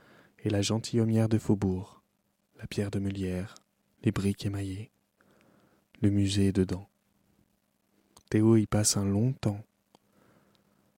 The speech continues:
Lorsqu'il sortit enfin, il se balada, les yeux grands ouverts, car sa venue dans les environs avait un autre but. L'exposition était l'occasion, faisant le larron.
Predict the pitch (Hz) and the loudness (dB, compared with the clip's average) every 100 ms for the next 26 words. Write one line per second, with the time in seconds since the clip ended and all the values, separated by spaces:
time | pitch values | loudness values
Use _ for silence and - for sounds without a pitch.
0 | _ _ _ _ _ _ - 117 - 123 | _ _ _ _ _ _ -4 -2 0 0
1 | - 123 - - 135 117 - 113 127 160 | 2 0 0 2 2 2 -2 0 0 -2
2 | _ _ - 117 - 107 110 113 107 101 | _ _ -8 -4 -2 0 4 4 4 2
3 | 107 123 101 101 101 - 101 107 101 95 | 0 0 0 0 0 -2 -4 -2 -2 -4
4 | 110 - _ _ _ _ _ _ _ _ | -8 -12 _ _ _ _ _ _ _ _
5 | _ _ - 101 - 104 101 104 104 104 | _ _ -2 -2 -2 -4 -4 -6 -6 -6
6 | 104 101 101 104 98 101 101 98 98 95 | -6 -6 -6 -6 -4 -4 -4 -4 -4 -4
7 | 98 101 - 98 92 - - - _ _ | -6 -8 -6 -6 -6 -8 -12 -12 _ _
8 | _ _ _ _ _ _ _ _ _ _ | _ _ _ _ _ _ _ _ _ _
9 | _ _ _ _ _ - 113 - 107 107 | _ _ _ _ _ -10 -4 0 0 2
10 | - 117 113 104 104 - 104 104 95 - | 0 0 2 2 0 0 0 0 -2 -4
11 | 101 101 98 98 95 95 | -2 -2 -2 -2 -4 -8